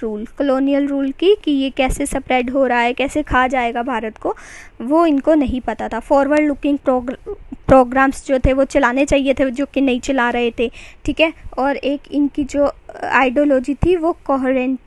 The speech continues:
nature की थी, ठीक है, और political perspective और the socialistical alternative भी था उसके साथ ही। और जो रेबल्स थे वो, उनकी जो grievances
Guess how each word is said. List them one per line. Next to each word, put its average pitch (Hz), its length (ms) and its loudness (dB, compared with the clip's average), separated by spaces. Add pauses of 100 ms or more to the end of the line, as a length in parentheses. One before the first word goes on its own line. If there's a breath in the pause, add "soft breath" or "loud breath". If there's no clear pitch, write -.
(280)
nature 233 320 0
की 220 220 -10
थी, 214 320 -12
ठीक 277 180 -2
है, 330 140 4 (760 loud breath)
और 262 300 4
political 285 640 0
perspective 277 800 -2 (200)
और 254 140 -2
the 269 140 -2 (100)
socialistical - 1600 2 (340 loud breath)
alternative 269 720 2 (120)
भी 277 120 -4
था 247 220 -2
उसके - 300 -6
साथ 226 220 -4
ही। 226 240 -8 (300 soft breath)
और 254 60 0
जो 269 280 2
रेबल्स 269 640 2
थे 302 220 4
वो, 294 320 0
उनकी 277 420 -4
जो 294 140 -4
grievances 269 720 -4